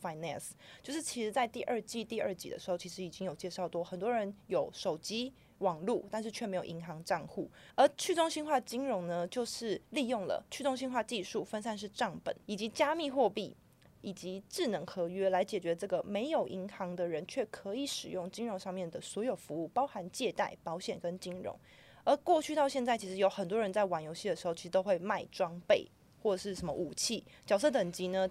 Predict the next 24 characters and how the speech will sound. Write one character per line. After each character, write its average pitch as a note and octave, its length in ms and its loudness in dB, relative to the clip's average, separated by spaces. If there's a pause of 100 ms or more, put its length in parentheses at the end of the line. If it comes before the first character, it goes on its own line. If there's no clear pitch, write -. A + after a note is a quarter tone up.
跟 G3 160 0
点 - 220 0
数 F#3 240 -2 (240)
来 G#3 100 4
大 A#3+ 200 6
量 A3+ 140 6
花 G3+ 220 0
费 A3 180 2
自 F#3+ 140 -8
己 F3+ 60 2
的 D3+ 180 2
金 A#3 260 2
钱 F3+ 240 -2
跟 F#3+ 140 0
时 E3+ 220 -6
间， F3 200 -2
想 F3+ 160 -4
要 E3+ 80 0
在 G3+ 140 4
游 F3+ 180 2
戏 G3 200 -4
里 D3 100 -8
面 E3+ 160 -4
称 - 180 -2